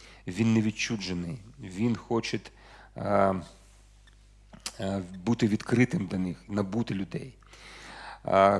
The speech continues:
коли ми сьогодні, е, дивимось і бачимо, от одна із причин перешкоди — закритість, законсервованість, на жаль, і це і, і сьогодні існує.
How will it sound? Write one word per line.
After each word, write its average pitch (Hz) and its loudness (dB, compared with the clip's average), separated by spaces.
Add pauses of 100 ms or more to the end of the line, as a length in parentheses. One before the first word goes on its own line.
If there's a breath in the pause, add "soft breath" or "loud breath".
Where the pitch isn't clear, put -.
(160)
коли 143 6
ми 170 8
сьогодні, 139 2 (260)
е, 110 4
дивимось 123 2
і 107 -4
бачимо, 110 4
от - -8
одна 110 2
із 104 0
причин 110 -4
перешкоди — 110 0
закритість, 107 0
законсервованість, 110 2
на 101 -2
жаль, 120 6
і 104 2
це 151 2
і, 113 -4
і 110 -6
сьогодні 104 -4
існує. 98 -2